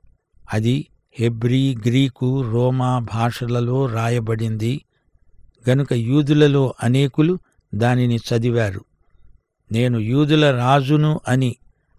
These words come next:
అతడు చెప్పినట్లు రాయి కాని, "యూదుల రాజు" అని రాయవద్దు అని యూదుల ప్రధాన యాజకులు పిలాతుతో చెప్పగా,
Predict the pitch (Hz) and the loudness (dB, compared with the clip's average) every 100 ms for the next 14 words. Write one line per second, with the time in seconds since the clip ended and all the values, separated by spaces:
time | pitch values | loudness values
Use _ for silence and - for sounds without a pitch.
0 | - 113 135 117 107 123 110 160 160 156 | -6 -2 0 -2 -2 -4 -2 2 2 0
1 | 156 147 120 123 135 123 117 120 156 196 | 0 0 2 0 0 -2 -2 -2 -4 -8
2 | - - - _ - 120 156 151 147 139 | -18 -20 -20 _ -4 2 2 4 2 2
3 | 131 131 123 135 - 123 123 113 120 127 | 0 0 0 -2 -2 -2 0 0 0 2
4 | 123 120 113 120 123 - 120 143 175 - | 0 0 0 -2 -2 -2 -2 -2 -4 -10
5 | - _ _ _ _ 110 135 139 135 120 | -20 _ _ _ _ 0 2 2 2 0
6 | - 117 113 135 139 123 120 117 120 135 | -4 -2 0 2 2 0 -2 -2 -4 -2
7 | 160 - _ _ _ - 117 127 131 131 | -4 -6 _ _ _ -4 0 2 0 -2
8 | - 120 110 110 107 117 113 127 | -4 -4 -4 -8 -6 -4 -2 -2